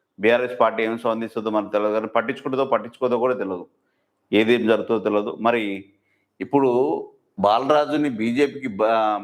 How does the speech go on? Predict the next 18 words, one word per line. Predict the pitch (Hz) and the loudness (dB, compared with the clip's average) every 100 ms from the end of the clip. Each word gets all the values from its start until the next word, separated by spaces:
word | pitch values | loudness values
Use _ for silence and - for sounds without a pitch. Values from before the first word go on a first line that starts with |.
| 101 | -2
మేకలాగా | 120 127 139 135 | -2 0 -2 -2
బలిచ్చిరా, | 107 107 110 127 - 135 131 135 | -2 -4 -4 -6 -4 0 0 0
లేకుంటే | 110 113 110 | -4 -2 -2
అవసరాల | 110 135 131 | -2 -2 -4
కోసం | 123 127 127 104 | -2 -2 -2 -2
బలిచ్చిరా, | 110 113 131 120 | -2 -4 -2 0
లేకుంటే | 117 113 117 117 110 104 107 - _ _ _ _ | 0 -2 0 0 0 -2 -8 -10 _ _ _ _
బీఆర్ఎస్ | 95 127 143 143 - | 2 4 4 -2 2
స్వార్థం | 117 127 156 143 | 2 4 0 -2
కోసం | 147 147 131 | -2 -2 0
బలిచ్చిరా, | 131 127 - 135 135 123 | 0 -2 -4 -2 0 0
లేకుంటే | 120 135 120 | -2 -2 -2
ఈయన | 120 165 | 2 2
స్వార్థం | 156 156 160 156 | 2 2 2 -4
కోసం | 156 151 135 | -4 -4 -4
బీజేపీలోకి | 120 127 151 135 135 123 | -4 -2 -2 -2 -2 -2
వెళ్ళినా | 123 123 123 | -2 0 0
అనేది | 120 123 147 | 0 -2 -2